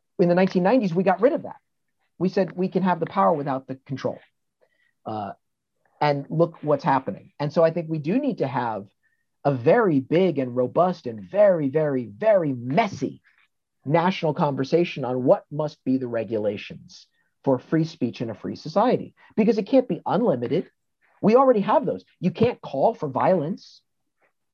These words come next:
You can't, uh, call for the assassination of the president. You can't even joke about that. That's not okay.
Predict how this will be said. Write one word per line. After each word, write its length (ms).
You 160
can't, 400
uh, 360
call 220
for 100
the 120
assassination 720
of 100
the 60
president. 560
You 80
can't 180
even 160
joke 220
about 280
that. 140
That's 340
not 240
okay. 460